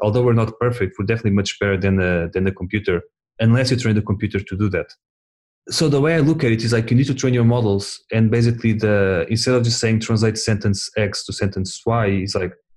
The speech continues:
"Translate sentence X, who has the emotion, uh, X prime, to a new sentence that conveys the same emotion." And that is a very hard problem because we don't even have data for that. So you first need to create data. And this again is where, like,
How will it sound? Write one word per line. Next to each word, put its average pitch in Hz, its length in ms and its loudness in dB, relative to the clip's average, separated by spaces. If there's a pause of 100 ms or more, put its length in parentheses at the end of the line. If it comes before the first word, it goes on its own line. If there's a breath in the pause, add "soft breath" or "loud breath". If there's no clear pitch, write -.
(300)
"Translate 120 440 2
sentence 117 440 -2
X, 110 500 -4 (120)
who 135 220 2
has 117 220 0
the 110 100 2
emotion, 104 640 0 (720)
uh, 98 200 2 (100)
X - 580 -4 (100)
prime, 95 540 -2 (480)
to 127 160 2
a 120 40 4
new 113 120 4
sentence 104 400 -2
that 101 140 -2
conveys 101 260 2
the 98 60 0
same 95 160 -4
emotion." 92 420 -2 (600 soft breath)
And 113 200 4
that 165 260 0
is 123 140 2
a 120 80 4
very 117 220 2
hard 110 200 -2
problem 147 200 0
because 107 260 0
we 107 60 0
don't 113 180 2
even 110 140 2
have 98 200 -2
data 113 220 0
for - 180 -6
that. 80 160 -6
So 90 400 -2
you 98 80 -4
first 110 240 -4
need - 100 -6
to - 60 -16
create 117 380 -2
data. 90 300 0 (640)
And 120 120 4
this 131 140 2
again 123 260 2
is 110 160 2
where, 107 160 2
like, 101 200 0